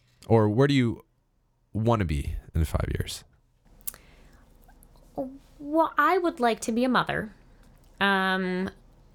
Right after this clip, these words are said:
Speaker 2: that is something that I've struggled with for a very long time. It's like, "Do I want them? Do I not want them? Do I want them? Do I not want them?"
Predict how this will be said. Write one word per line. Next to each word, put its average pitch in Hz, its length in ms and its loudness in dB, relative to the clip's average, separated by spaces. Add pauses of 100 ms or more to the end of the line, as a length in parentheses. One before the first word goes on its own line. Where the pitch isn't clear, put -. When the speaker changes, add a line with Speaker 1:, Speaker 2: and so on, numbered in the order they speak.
Speaker 2:
that 214 440 4
is 202 540 0
something 208 540 0
that 196 120 2
I've 175 380 0
struggled 190 500 0
with 202 200 0
for 208 160 -2
a 185 40 0
very 165 300 0
long 202 220 2
time. 180 580 0 (320)
It's - 80 -12
like, 175 140 -6
"Do 320 120 2
I 349 120 2
want 339 220 2
them? 339 260 0
Do 175 120 -6
I 175 40 -4
not 247 220 -2
want 330 220 0
them? 330 220 2
Do 247 160 -2
I 320 80 2
want 320 240 0
them? 330 220 0
Do 202 100 -4
I 190 60 0
not 214 180 -2
want 247 220 0
them?" 254 280 0